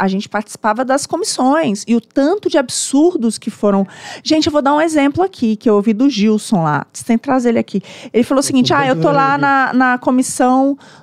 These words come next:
Speaker 1: do, de, do, do direito ao consumidor, né?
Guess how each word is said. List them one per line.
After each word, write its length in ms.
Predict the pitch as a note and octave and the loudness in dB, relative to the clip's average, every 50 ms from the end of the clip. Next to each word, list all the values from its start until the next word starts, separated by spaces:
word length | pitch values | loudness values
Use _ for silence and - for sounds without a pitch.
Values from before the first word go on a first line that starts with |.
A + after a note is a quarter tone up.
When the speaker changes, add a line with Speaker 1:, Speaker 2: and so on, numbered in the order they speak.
| _ - | _ -4
Speaker 1:
do, 840 | G3+ A#3+ A#3+ A#3 A#3 A#3 A#3 A3+ A3+ A3 A3 G#3+ G#3+ G#3 G3 - - | 0 2 4 4 4 4 4 4 4 4 4 4 4 4 2 0 -2
de, 160 | G3 G#3 G3+ | -4 -6 -6
do, 220 | - G3 G3 G3+ F#3 | -6 -6 -6 -4 -4
do 120 | G3 G#3+ G#3 | -2 -4 -4
direito 340 | G3 G#3+ G#3+ A3 A#3 - A#3+ | -2 0 2 2 2 2 0
ao 60 | A#3+ | 0
consumidor, 720 | - A#3+ A#3+ - - C4 C#4+ A#3+ G#3+ G3 F#3+ F#3 F3+ F#3+ G3+ | 0 -2 -2 0 0 0 2 2 4 4 4 4 4 4 4
né? 200 | F3 F3 E3+ | 2 2 0